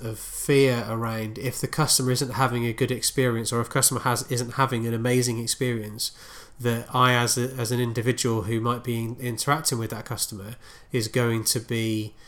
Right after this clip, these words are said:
uh, disciplined or, um, uh, chastised or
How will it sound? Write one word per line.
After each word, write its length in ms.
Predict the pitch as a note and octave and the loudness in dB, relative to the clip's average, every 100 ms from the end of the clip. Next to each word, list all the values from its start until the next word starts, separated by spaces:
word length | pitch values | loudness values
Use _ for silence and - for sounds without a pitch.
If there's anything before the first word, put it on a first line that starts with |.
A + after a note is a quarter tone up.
| - - - | -20 -20 -10
uh, 180 | A#2 G#2 G#2 | -4 -4 2
disciplined 800 | C#3 - B2 C3 B2 A2+ A2+ G#2+ | 4 4 2 0 2 0 -4 -6
or, 720 | B2 A2 G#2+ G#2 G2+ G2 G#2 - - - | -6 -4 -4 -4 -6 -8 -12 -20 -20 -14
um, 800 | - G#2+ G2+ G2 G2+ G2+ F2+ G2 - - - - - - | -6 -4 -4 -6 -10 -12 -14 -16 -18 -20 -14 -12 -10 -10
uh, 280 | G#2+ G2+ G2+ | -10 -10 -6
chastised 1000 | - B2 - C#3+ C3+ C3 B2+ B2+ A2+ A#2 | -2 4 6 8 8 8 6 6 4 0
or 760 | - A#2 G#2 G#2+ G#2 A2 A#2 | -2 -2 -2 -4 -6 -8 -10